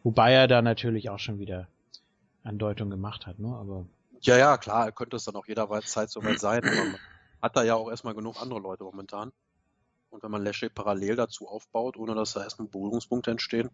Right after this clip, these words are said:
Speaker 2: hat man den immer in Schlagdistanz und kann den dann jederzeit zum Number One Contender machen.
Speaker 1: Ja. Ja, ansonsten, Kurt Angle, er hatte noch, äh, außerhalb von T N A bei U R Fight, äh, hatte er noch ein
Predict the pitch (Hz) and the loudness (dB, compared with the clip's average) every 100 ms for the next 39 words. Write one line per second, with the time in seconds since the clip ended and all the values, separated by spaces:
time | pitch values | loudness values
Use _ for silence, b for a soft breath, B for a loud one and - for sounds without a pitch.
0 | _ _ _ _ - 107 110 107 101 117 | _ _ _ _ -2 2 4 4 4 2
1 | 113 98 101 - - 92 98 - - 101 | 2 0 0 -2 -10 -10 -12 -12 -10 -8
2 | 95 92 92 101 101 101 98 101 95 98 | -6 -4 -2 -2 0 0 -2 -4 -4 -2
3 | 95 - - 90 87 85 - _ _ _ | -4 -6 -16 -16 -16 -16 -20 _ _ _
4 | 123 113 - _ _ _ _ b b b | -10 -10 -12 _ _ _ _ b b b
5 | b b b b b b b b _ _ | b b b b b b b b _ _
6 | _ _ _ _ _ 180 208 185 147 123 | _ _ _ _ _ 8 10 10 8 2
7 | B B - 170 156 165 185 202 190 175 | B B -6 0 4 4 2 -2 -4 -4
8 | B B - 165 160 180 196 196 147 160 | B B 0 2 4 4 6 4 4 2
9 | 170 160 156 147 147 139 139 135 156 160 | 0 2 2 0 -2 0 2 2 0 2
10 | 151 - 139 143 139 - 147 127 143 160 | 0 0 0 0 -2 0 0 0 0 0
11 | 143 135 139 135 127 B B B B B | 2 2 2 0 -4 B B B B B
12 | _ _ 143 160 175 165 175 170 165 165 | _ _ 2 4 8 8 6 4 2 4
13 | 202 196 - _ _ _ 151 147 151 151 | 2 -4 -14 _ _ _ 0 0 0 -2
14 | 156 156 143 143 143 139 147 139 143 151 | -2 -2 -2 -2 -2 -2 -2 -2 -4 -6